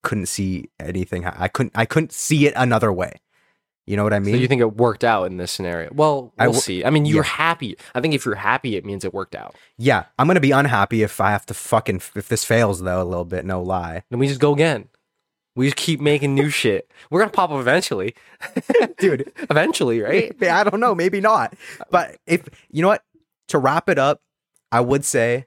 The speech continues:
Speaker 1: if I were to tumble, if I were to go to hell with someone, if I were to jump off into a volcano with someone, if I were to fail,
Speaker 2: Uh-huh.
Speaker 1: I'd
Speaker 2: We
Speaker 1: fail with
Speaker 2: fail
Speaker 1: you.
Speaker 2: together.
Speaker 1: I would fail with you,
Speaker 2: Dude, it's
Speaker 1: brother.
Speaker 2: gonna be so funny. We're
Speaker 1: When
Speaker 2: gonna,
Speaker 1: we
Speaker 2: like,
Speaker 1: fail.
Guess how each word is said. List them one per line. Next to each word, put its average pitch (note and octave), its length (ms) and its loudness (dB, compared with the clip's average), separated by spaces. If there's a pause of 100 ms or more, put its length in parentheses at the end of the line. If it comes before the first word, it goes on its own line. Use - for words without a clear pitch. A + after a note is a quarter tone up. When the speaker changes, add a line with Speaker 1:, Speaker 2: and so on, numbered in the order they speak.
(500)
Speaker 1:
if A#2 120 -6
I F3 120 4
were F3+ 180 0
to B2 220 0 (760)
tumble, B2 460 0 (800)
if G#2+ 120 -4
I C#3+ 60 4
were D3 160 4
to C3 80 2
go A2 220 2
to A2 100 2
hell G#2 180 0
with A2 140 -6
someone, A2+ 340 -6
if A#2 160 -4
I E3 60 4
were D3 160 2
to G2 300 2
jump G#2 320 -2
off G2 340 2
into G2+ 240 -2
a G#2 40 0
volcano F#2+ 520 -2
with F#2+ 100 -4
someone, G2+ 300 -4
if B2+ 80 -4
I D#3 60 4
were C3 160 2
to G#2+ 40 4
fail, A2+ 480 0 (200)
Speaker 2:
Uh-huh. F#2+ 460 -4 (360)
Speaker 1:
I'd - 80 -2
Speaker 2:
We A#2+ 80 -2
Speaker 1:
fail G#2 180 4
with A#2 100 4
Speaker 2:
fail C3 200 2
Speaker 1:
you. G2+ 60 -2
Speaker 2:
together. B2 440 0
Speaker 1:
I - 40 2
would G3+ 220 0
fail E3+ 220 0
with E3+ 180 -4
you, E3 140 -6
Speaker 2:
Dude, B2 160 2
it's G#2 120 2
Speaker 1:
brother. - 20 -2
Speaker 2:
gonna C3 140 -2
be - 20 0
so G#2 320 -2
funny. G2+ 500 -6 (480)
We're G#2 180 -8
Speaker 1:
When A2+ 100 0
Speaker 2:
gonna, C3+ 80 2
Speaker 1:
we - 80 0
Speaker 2:
like, A#2 80 0
Speaker 1:
fail. F#2 280 0